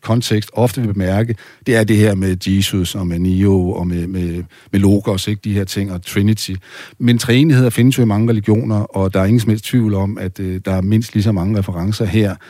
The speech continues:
for eksempel til hinduismen. Neo bliver også italesat som hinduisme. På et tidspunkt går han jo op i nærmest i en gylden lotusblomst. Men, øh, øh, øh, der er adskillige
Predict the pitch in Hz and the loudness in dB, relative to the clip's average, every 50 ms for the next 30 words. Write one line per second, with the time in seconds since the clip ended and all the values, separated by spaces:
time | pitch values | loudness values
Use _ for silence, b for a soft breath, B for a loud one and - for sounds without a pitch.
0 | B B B - 92 87 - - 101 98 95 104 90 95 120 127 120 113 95 90 | B B B -10 -8 -6 -4 -4 -4 -4 -4 -4 -2 2 2 2 2 2 0 0
1 | 92 - - 95 92 92 B B B B B B B B - 98 98 101 104 98 | -2 -4 -6 -6 -6 -8 B B B B B B B B -4 0 2 2 2 2
2 | - 98 92 90 92 101 107 - 101 - - 101 98 101 104 101 - - 92 90 | 0 0 0 0 0 0 0 -2 -2 -2 -2 -2 -2 -2 -2 -4 -2 -2 -4 -4
3 | - - 101 90 92 101 104 95 104 92 92 90 - 104 - 98 95 - - - | -2 -4 -4 -2 0 0 2 2 2 0 0 0 -2 -4 -2 -2 -4 -2 -2 -2
4 | 110 104 - - 101 98 92 95 101 95 - - - _ - 98 87 92 101 95 | -2 -2 -2 -2 -2 -2 -2 -4 -8 -12 -14 -16 -18 _ -6 -2 -2 0 0 0
5 | 90 90 95 95 98 98 95 92 87 92 92 - - 98 95 92 90 - - 104 | 0 -2 -2 -2 -2 0 0 0 0 -2 -4 -4 -4 -2 -2 -2 -2 0 0 0
6 | 98 101 101 95 101 95 92 98 - - 107 - - 98 92 90 90 85 - - | 0 0 0 2 2 2 0 0 -2 -4 -8 -8 -6 -4 -4 -4 -4 -6 -10 -16
7 | B B B B B B B B B B - 113 110 110 101 101 101 98 92 90 | B B B B B B B B B B 0 2 4 4 4 4 2 2 0 0
8 | 85 80 - - 110 98 95 95 92 95 110 101 95 92 95 95 - 123 120 123 | -2 -6 -6 -4 -2 0 2 2 0 0 0 2 2 2 0 0 0 0 2 2
9 | 117 117 131 - - _ _ - 127 123 - - 143 127 113 107 101 92 | 2 2 0 -2 -6 _ _ 0 0 0 2 2 0 2 2 0 -2 -2